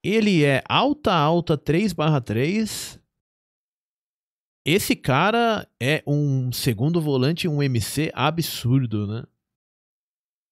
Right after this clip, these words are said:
Olha o pace dele, olha os passes, os dribles, a defesa. E-, e-, esse cara tem que ser âncora. Simplesmente tem que ser. Eu sei que você fica tentado a colocar Sombra pra ter nove nove de pace, mas o âncora vai te dar nove cinco de aceleração, nove três de pique.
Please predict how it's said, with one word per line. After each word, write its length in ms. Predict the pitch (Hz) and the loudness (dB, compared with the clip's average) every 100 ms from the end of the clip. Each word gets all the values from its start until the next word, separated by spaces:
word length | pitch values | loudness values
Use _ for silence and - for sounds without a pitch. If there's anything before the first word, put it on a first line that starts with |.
| _ _ | _ _
Olha 160 | 113 170 | -2 -2
o 40 | |
pace 500 | 214 - 175 226 - | 0 2 2 2 -2
dele, 360 | 147 131 175 220 | -2 0 0 2
olha 180 | 151 208 | 0 0
os 140 | - | -2
passes, 520 | - 127 170 - 151 | -2 0 0 0 0
os 160 | 135 113 | 2 0
dribles, 680 | 117 131 170 185 180 - - _ _ | 0 -2 -2 -2 -4 -6 -12 _ _
a 120 | 117 | -4
defesa. 680 | 151 156 - 135 175 165 180 _ _ _ _ _ _ _ _ _ _ _ _ _ | -2 -2 -2 -2 0 -2 -8 _ _ _ _ _ _ _ _ _ _ _ _ _
E-, 240 | - - 131 | -14 -8 -6
e-, 60 | |
esse 220 | - 208 - | -2 -2 0
cara 220 | 214 220 | 0 0
tem 260 | - 196 | 0 -2
que 120 | 214 160 | 0 -2
ser 260 | - 123 | 0 0
âncora. 500 | 110 113 - 95 98 - _ _ _ _ _ _ _ _ _ | 0 -2 -6 -8 -10 -14 _ _ _ _ _ _ _ _ _
Simplesmente 580 | - 220 233 170 196 190 | -8 -6 -4 -2 -2 -4
tem 240 | - 156 | -2 -2
que 100 | 156 | -2
ser. 320 | 135 - 117 - - - | -4 -2 -4 -4 -12 -10
Eu 80 | - | -4
sei 160 | - 262 | 0 0
que 80 | 285 | 0
você 180 | 233 | -2
fica 220 | 220 196 202 | -2 -2 -2
tentado 360 | 180 165 156 | -2 0 0
a 60 | 165 | 2
colocar 300 | 165 147 151 | 0 0 0
Sombra 440 | - 151 185 151 | 0 0 0 0
pra 140 | 131 135 | 0 -2
ter 140 | 147 | -2
nove 220 | 147 147 | 0 0
nove 220 | 135 147 | 0 -2
de 80 | 151 | -2
pace, 340 | 147 127 120 123 | -2 0 0 -2
mas 200 | 127 139 | -2 0
o 80 | |
âncora 280 | 170 254 233 | 0 0 0
vai 120 | 196 | 0
te 100 | 185 | 0
dar 140 | 165 147 | 0 0
nove 240 | 160 196 | 0 0
cinco 300 | 175 233 269 | -2 -4 -4
de 60 | 233 | -2
aceleração, 480 | 220 202 185 156 180 | 0 0 0 0 -2
nove 180 | 175 170 | -2 -2
três 240 | 160 180 | -2 -2
de 80 | 170 | -4
pique. 460 | - 123 - - | -6 -6 -6 -12